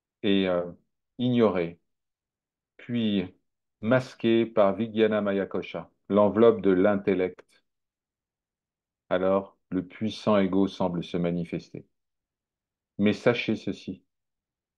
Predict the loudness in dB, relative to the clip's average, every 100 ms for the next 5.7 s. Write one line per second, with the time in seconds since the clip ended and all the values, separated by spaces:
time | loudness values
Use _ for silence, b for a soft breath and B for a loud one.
0 | _ -2 2 2 2 2 2 2 2 2
1 | 2 0 0 -2 -4 -8 -8 -12 -16 _
2 | _ _ _ _ _ _ _ _ _ _
3 | _ 0 2 2 2 0 0 -2 -2 -2
4 | -4 -12 -12 -14 -14 _ -20 _ _ -6
5 | -6 -4 -6 -6 -10 -12